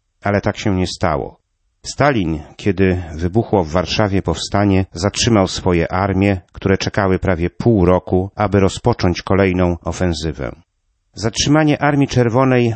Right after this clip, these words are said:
na linii Wisły było tak naprawdę wyrokiem, jaki Stalin wydał na polską stolicę.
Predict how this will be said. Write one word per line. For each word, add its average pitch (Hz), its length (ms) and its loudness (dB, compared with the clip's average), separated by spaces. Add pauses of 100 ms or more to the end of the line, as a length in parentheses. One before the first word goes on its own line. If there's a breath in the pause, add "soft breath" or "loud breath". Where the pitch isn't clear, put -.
(100)
na 110 160 2
linii 107 280 4
Wisły 104 520 0 (100)
było 98 400 2 (100)
tak 104 160 -4
naprawdę 95 760 0
wyrokiem, 90 640 0
jaki 82 260 -6
Stalin 98 480 -2
wydał 82 320 0
na 82 120 0
polską 78 460 -4
stolicę. 73 580 -6